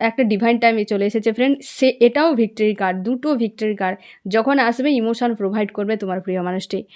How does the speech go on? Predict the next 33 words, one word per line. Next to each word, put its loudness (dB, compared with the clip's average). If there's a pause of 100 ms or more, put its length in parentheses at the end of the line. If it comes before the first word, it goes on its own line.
(280)
তোমাদের 6
যাদের 6
থার্ড 0
পার্টি 4
আছে 2
না 2
ফ্রেন্ড, 0
থার্ড -2
পার্টি 2
রিমুভ 2
হবে 2
এবং 0
তোমাদের -2
সম্পর্কে -2
পুনরায় 2 (340)
আবার 4
শুরু -2
হবে। 0
কারণ -2
ফাইভ -2
ফাইভ 0
পোর্টাল 0
তোমাদের -2 (360)
থার্ড 2
পার্টিকে 2
রিলিজ 2
করবে, 4 (280)
এটা 2
একটা 0
টাইমের 4
ব্যাপার 2
আছে 2
ফ্রেন্ড। 0